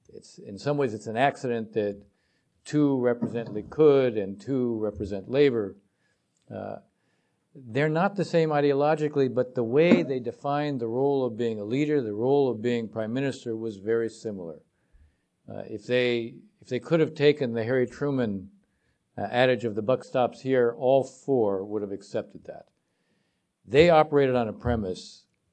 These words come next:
They bore the responsibility of making decisions. Those decisions were up to them to make. They weren't supposed to be deferred.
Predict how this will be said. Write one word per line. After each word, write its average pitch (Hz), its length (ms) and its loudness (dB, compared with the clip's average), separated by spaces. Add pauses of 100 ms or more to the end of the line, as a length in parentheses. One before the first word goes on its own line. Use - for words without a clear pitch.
(100)
They 127 320 2
bore 143 320 4
the 135 120 2
responsibility 117 1200 -2 (140)
of 98 100 -8
making 107 320 -2
decisions. 95 720 -6 (680)
Those 165 240 4
decisions 139 560 -2
were 120 120 0
up 120 140 -4
to 117 80 -10
them 120 240 -2
to 95 80 -10
make. 78 300 -14 (840)
They 107 220 0
weren't 151 220 0
supposed 151 260 2
to 131 80 -14
be 139 80 -2
deferred. 131 580 -2